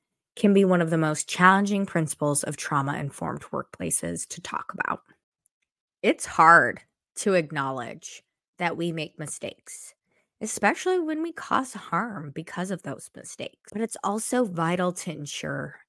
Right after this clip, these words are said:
at a truly trauma-informed culture that we are honoring and embodying humility and responsiveness. What's great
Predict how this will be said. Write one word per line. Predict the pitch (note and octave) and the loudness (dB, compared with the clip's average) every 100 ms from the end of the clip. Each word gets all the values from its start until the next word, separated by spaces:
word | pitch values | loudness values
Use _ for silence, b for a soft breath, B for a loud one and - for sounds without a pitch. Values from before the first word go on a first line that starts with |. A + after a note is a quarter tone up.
| - | -10
at | E3+ | -6
a | F#3 | -6
truly | F3+ - A3+ C4 B3+ | -6 -4 0 0 0
trauma-informed | - F3 E3+ F#3 E3+ E3 - D#3 D3+ | -2 -4 -2 -2 -4 -6 -4 -4 -4
culture | - F#3+ F#3 - D#3 D3 - _ _ _ _ _ _ G3 | -6 -6 -4 -6 -6 -6 -8 _ _ _ _ _ _ 0
that | F#3 F3+ - | 2 0 -6
we | F3 E3 F#3+ F#3+ F3 | -6 -2 0 0 -2
are | - E3 D#3+ D3+ - | -2 -2 0 -2 -2
honoring | D#3 F#3 F#3+ F3 E3+ E3 D#3+ E3 b b b _ | 0 0 0 -2 -2 -4 -8 -12 b b b _
and | E3 D#3+ D3 C#3+ - | -4 -2 -2 -4 -4
embodying | D#3 C#3+ D#3 D#3+ D3 C3+ A2+ - C#3+ - | -4 0 2 4 2 -2 -6 -12 -18 -12
humility | - D#3+ C#3+ D3 D#3 - | -6 -4 -2 -4 -6 -8
and | - | -10
responsiveness. | - D#3+ - - - - - - - - - _ _ - | -12 -10 -10 -10 -10 -14 -14 -16 -14 -14 -16 _ _ -2
What's | B3 - | 0 -2
great | - F#3+ D#3+ G#3+ C#4+ | -6 -4 2 4 4